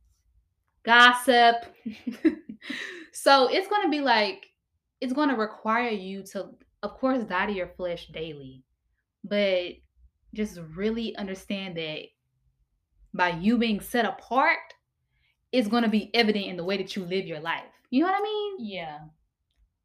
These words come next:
Speaker 2: And, and being that God is calling us to live a holy life,
Speaker 1: Right.
Speaker 2: you have to make some changes in order to live for him, because you
Speaker 1: Right.
Speaker 2: are, we're image bearers. Like, so whenever we take on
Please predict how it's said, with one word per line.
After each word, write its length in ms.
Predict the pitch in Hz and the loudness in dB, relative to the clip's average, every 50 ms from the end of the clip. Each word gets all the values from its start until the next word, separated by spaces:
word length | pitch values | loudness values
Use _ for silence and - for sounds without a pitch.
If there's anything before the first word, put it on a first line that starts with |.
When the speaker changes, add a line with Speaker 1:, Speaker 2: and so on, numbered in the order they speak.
| _ _ | _ _
Speaker 2:
And, 220 | 254 247 240 233 233 - | -6 -6 -4 -4 -4 -4
and 160 | 247 233 220 | -2 0 0
being 260 | 240 294 349 392 403 | 2 0 0 -2 -2
that 220 | 359 320 247 214 208 | 0 0 0 0 0
God 280 | 208 220 247 277 285 | -2 0 0 0 0
is 140 | 262 233 226 - | -2 -4 -8 -10
calling 400 | - - 233 233 254 247 226 208 | -4 0 2 2 2 0 -2 -4
us 480 | 196 202 196 190 190 185 - - - _ _ _ _ - - | -4 -4 -4 -4 -6 -8 -14 -20 -20 _ _ _ _ -12 -8
to 100 | 226 208 | -6 -4
live 280 | 196 214 233 247 240 | 0 2 2 2 2
a 100 | 214 190 | 2 0
holy 340 | - - 220 226 233 220 202 | 0 -2 -4 -2 -2 -4 -4
life, 420 | 190 190 202 208 202 180 175 175 170 - _ _ _ _ _ _ | -2 0 2 2 2 0 -2 -6 -12 -16 _ _ _ _ _ _
Speaker 1:
Right. 280 | - - - - - - | -10 -10 -10 -10 -8 -6
Speaker 2:
you 140 | 214 254 254 | -2 -2 -2
have 360 | 226 214 247 254 277 277 277 | 0 4 6 6 6 6 2
to 80 | - 262 | 0 0
make 260 | 214 214 220 220 214 | 2 2 0 0 -2
some 160 | - 208 196 | -4 -10 -10
changes 520 | 190 - - 226 220 208 180 180 175 175 180 | -8 -6 -4 -2 -2 -4 -6 -8 -12 -10 -6
in 60 | 180 | -4
order 200 | 185 202 202 196 | -2 -2 -2 -4
to 220 | 202 - 196 185 | -6 -8 -8 -8
live 480 | 180 175 175 180 180 208 220 220 208 214 - | -8 -10 -14 -8 -4 -2 -2 -2 -2 -4 -6
for 120 | 208 202 | -6 -6
him, 240 | 202 202 208 196 185 | -6 -4 -6 -6 -6
because 400 | 190 202 - 214 196 190 180 - _ _ _ _ _ _ _ _ _ _ _ - | -8 -10 -8 -8 -8 -8 -10 -16 _ _ _ _ _ _ _ _ _ _ _ -4
you 220 | 202 233 277 294 | -2 0 2 4
Speaker 1:
Right. 40 | 247 | 6
Speaker 2:
are, 100 | 240 220 | 6 6
we're 240 | 247 302 320 - - | 6 4 2 2 0
image 340 | - 262 254 247 226 214 202 | 0 0 0 0 0 -2 -4
bearers. 460 | 202 214 214 202 185 165 165 165 165 - _ _ _ _ _ - | -2 0 0 0 -2 -4 -8 -12 -16 -18 _ _ _ _ _ -10
Like, 140 | 196 208 208 | -8 -6 -2
so 160 | - 233 220 | 0 0 2
whenever 260 | 220 220 233 240 247 | 2 0 0 -2 -2
we 140 | 247 247 233 | -2 -4 -6
take 260 | 226 - 254 240 240 - | -4 -4 -4 -4 -4 -4
on 400 | - 233 247 247 240 226 220 214 | 0 2 2 4 4 2 0 -4